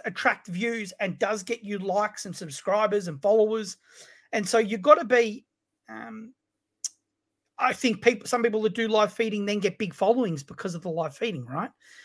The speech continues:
And so you do get a bit addicted to the followers and the numbers and the whatever you get, right? Um, and I know I get that when I do the shed videos, right, on Instagram,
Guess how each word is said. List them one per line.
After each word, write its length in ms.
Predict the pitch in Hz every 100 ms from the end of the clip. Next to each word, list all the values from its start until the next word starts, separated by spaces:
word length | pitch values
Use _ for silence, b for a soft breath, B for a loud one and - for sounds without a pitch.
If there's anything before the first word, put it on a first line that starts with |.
| b -
And 160 | 175
so 560 | 160 - 185 180 175 170 160 _ _ _ _ _ _ _ -
you 160 | 180
do 140 | 160 226
get 160 | 190
a 40 | 170
bit 140 | 175
addicted 420 | 151 208 180 165 135
to 60 |
the 120 | 151
followers 540 | 139 - 190 143 135 -
and 100 | 139
the 60 |
numbers 500 | 143 170 170 143 131
and 140 | 156 160
the 120 | 175
whatever 320 | 175 160 156
you 140 | 143 135
get, 260 | 170 147 -
right? 240 | 156 202 - B B B B -
Um, 460 | 180 170 170 165 _ _ _ _ _ _
and 160 | 196 185
I 100 | 180
know 400 | 175 175 170 - _ _ _ _ 202
I 200 | 220 254
get 260 | 214 208
that 240 | 185 180 - _ 196
when 140 | 185
I 40 | 170
do 120 | 180
the 100 | 160
shed 260 | - 214 175
videos, 500 | 170 143 131 139 151
right, 280 | 165 247 - _ _ _ _ -
on 120 | 165
Instagram, 580 | 160 135 - 156 135